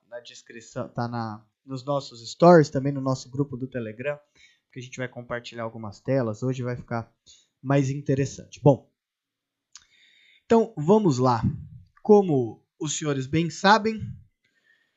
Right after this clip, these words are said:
um dos valores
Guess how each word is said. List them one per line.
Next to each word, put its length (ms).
um 200
dos 180
valores 960